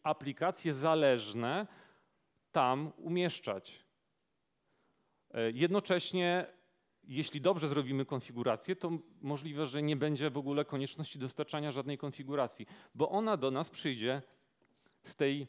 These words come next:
piramidki. Jeśli, e, jeśli, e,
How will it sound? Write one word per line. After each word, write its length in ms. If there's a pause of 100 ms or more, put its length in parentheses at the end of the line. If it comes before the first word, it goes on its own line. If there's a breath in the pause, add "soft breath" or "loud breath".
(220)
piramidki. 840 (480 soft breath)
Jeśli, 640 (580)
e, 300
jeśli, 560
e, 40